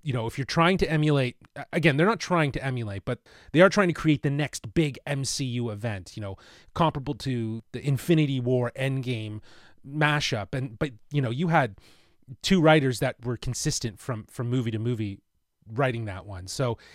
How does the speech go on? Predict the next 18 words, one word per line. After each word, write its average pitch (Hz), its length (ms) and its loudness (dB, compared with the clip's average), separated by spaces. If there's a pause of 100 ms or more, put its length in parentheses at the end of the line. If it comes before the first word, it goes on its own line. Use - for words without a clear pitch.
(160)
it 147 180 -6
will 180 300 10
be 208 140 0
interesting 160 520 -2
to 127 80 -6
see 135 480 -4
how 117 500 -2 (360)
the 127 80 -2
collaboration 147 960 2
goes, 190 520 0 (440)
uh, 117 300 -2
from, 123 500 -4
from 131 320 -4
writer, 123 560 -4
from 123 180 -4
the 120 80 -2
writer 113 320 -4
of, 104 160 -12